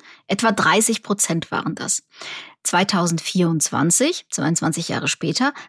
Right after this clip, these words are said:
war es schon die Hälfte aller Jugendlichen und jungen Erwachsenen, fünfzig Prozent, die sich mit Politik beschäftigen. Das ist ein krasser Anstieg. Klar,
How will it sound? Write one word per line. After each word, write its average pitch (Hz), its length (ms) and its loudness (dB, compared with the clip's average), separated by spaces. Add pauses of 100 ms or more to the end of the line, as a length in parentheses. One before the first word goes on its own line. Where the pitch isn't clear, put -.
war - 120 -2
es - 140 2
schon 254 180 6
die 262 120 4
Hälfte 311 600 2
aller 185 160 2
Jugendlichen 196 640 2
und 196 200 2
jungen 180 300 2
Erwachsenen, 247 720 0 (160)
fünfzig - 680 0
Prozent, 247 480 0 (260)
die 226 120 4
sich 247 220 0
mit 202 300 0
Politik 208 500 0
beschäftigen. 170 680 -2 (320)
Das 240 180 0
ist - 340 0
ein 240 140 4
krasser 247 400 0
Anstieg. - 680 -2 (680)
Klar, 208 300 2